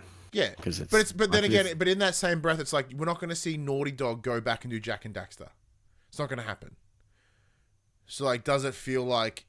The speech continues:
Speaker 1: it's, they've now able to take all the principles that they've gotten?
Speaker 2: I mean, I'm,
Speaker 1: Ah,
Speaker 2: I mean, that
Speaker 1: Durestine, yeah, thank you, Puck.
Speaker 2: I mean, that, that remains to be seen. I mean, I guess it depends on whether or not they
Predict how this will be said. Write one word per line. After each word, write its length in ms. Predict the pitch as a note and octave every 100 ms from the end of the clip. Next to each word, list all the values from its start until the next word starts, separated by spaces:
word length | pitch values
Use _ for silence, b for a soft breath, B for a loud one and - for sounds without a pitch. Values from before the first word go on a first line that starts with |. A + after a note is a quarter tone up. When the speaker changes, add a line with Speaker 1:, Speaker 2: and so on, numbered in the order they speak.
| _ -
Speaker 1:
it's, 240 | B2 -
they've 280 | B2 A#2 G#2+
now 220 | B2 A2+
able 140 | G#2+ G#2+
to 80 |
take 380 | G#2 - B2+ A#2
all 160 | A#2+ A#2
the 100 | G#2+
principles 500 | - A#2 - A2+ A2
that 120 | G2
they've 220 | G2+ F#2+
gotten? 460 | G#2 A2 E3 G#3+ B3+ _ _ _ _ _ _ _ _ _ _ _ _ _ _ _ _ _ _ _ -
Speaker 2:
I 80 | -
mean, 460 | D3+ D3+ D3 C#3+ F#2+ -
I'm, 260 | F2+ - A#2+ B B B
Speaker 1:
Ah, 120 | G3
Speaker 2:
I 40 | G3+
mean, 0 |
that 80 | A#2
Speaker 1:
Durestine, 560 | B2+ A#2 C3 C#3 B2
yeah, 140 | C#3 A#2
thank 300 | - D#3+ D3
you, 100 | C3
Puck. 260 | C3 A2+ -
Speaker 2:
I 60 |
mean, 140 | D3 D3+
that, 140 | E3+ F3+ - D3 A#2
that 220 | B2 G#2
remains 400 | C#3+ C3+ A#2+ A2+
to 60 | A2
be 100 | A2
seen. 220 | A2+ G2+
I 100 | F#2
mean, 220 | D2+ G#2+
I 40 |
guess 280 | G2 C3 -
it 120 | G#2+
depends 380 | - - A2+ G2
on 120 | G#2 G2+
whether 160 | G2+
or 60 | G2
not 120 | D#2
they 200 | F#2